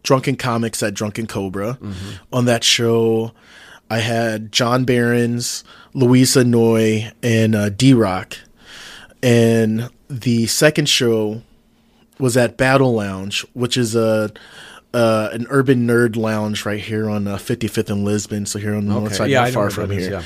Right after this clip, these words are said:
Speaker 1: Yes. Uh, I had on that show Tilo Fezzi, Gemini the Savage,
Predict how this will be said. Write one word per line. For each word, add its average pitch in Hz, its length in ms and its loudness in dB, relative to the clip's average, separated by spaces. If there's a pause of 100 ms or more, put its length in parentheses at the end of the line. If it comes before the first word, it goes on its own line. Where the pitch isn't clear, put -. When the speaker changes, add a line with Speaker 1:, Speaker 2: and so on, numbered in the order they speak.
(400)
Speaker 1:
Yes. 110 480 0 (100)
Uh, 107 380 0 (140)
I 113 120 -2
had 110 680 0
on 110 140 -4
that 127 180 2
show 104 400 -2 (120)
Tilo 135 380 6
Fezzi, 117 640 2 (500)
Gemini 123 500 4
the 123 80 2
Savage, 107 720 -2